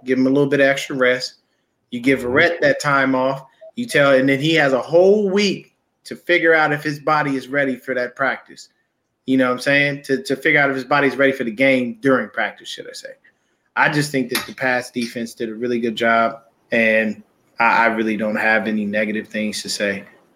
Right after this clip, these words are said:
Speaker 2: That's what's up. I'm gonna, I guess I'm gonna give him the worst grade. I'm gonna give him a B. Um, I did, I didn't like those,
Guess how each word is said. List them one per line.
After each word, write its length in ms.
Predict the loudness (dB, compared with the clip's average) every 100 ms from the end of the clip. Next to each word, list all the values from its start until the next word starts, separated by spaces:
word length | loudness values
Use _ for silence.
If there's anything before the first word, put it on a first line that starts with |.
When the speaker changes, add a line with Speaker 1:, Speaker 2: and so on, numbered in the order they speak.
| _ _ _ _ _ _ _ _ _ _
Speaker 2:
That's 240 | -20 -20 -20
what's 160 | -16
up. 180 | -14 -10 2
I'm 160 | 2
gonna, 140 | 2 -4 _ _ _ _ _ _ _ _ _ _
I 40 |
guess 140 | -12 -6
I'm 80 |
gonna 140 | -4 -2
give 120 | -4
him 80 | -2
the 60 |
worst 260 | 0 -2 -2
grade. 260 | -4 -4 -4
I'm 100 | -4
gonna 120 | -2
give 160 | -2 -2
him 120 | -2
a 60 |
B. 380 | -2 -2 -4 -6 -12 _ _ _ -2
Um, 540 | 0 0 0 -4 -8 _ _ _ _ -20 -20 _ -12
I 100 | -8
did, 160 | -8 -8
I 120 | -6
didn't 220 | -4 -4
like 240 | -4 -6
those, 280 | -6 -6 -6